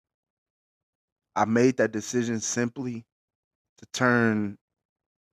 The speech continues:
what was a painful memory for me and still continues to be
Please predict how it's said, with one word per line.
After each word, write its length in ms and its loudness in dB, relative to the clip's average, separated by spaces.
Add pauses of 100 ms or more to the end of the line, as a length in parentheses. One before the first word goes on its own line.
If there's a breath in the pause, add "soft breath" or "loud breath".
(1000)
what 120 -2
was 180 4
a 60 2
painful 480 -4
memory 420 -2
for 200 -8
me 300 -8 (720)
and 180 -4
still 260 0
continues 600 -4
to 100 -18
be 300 -8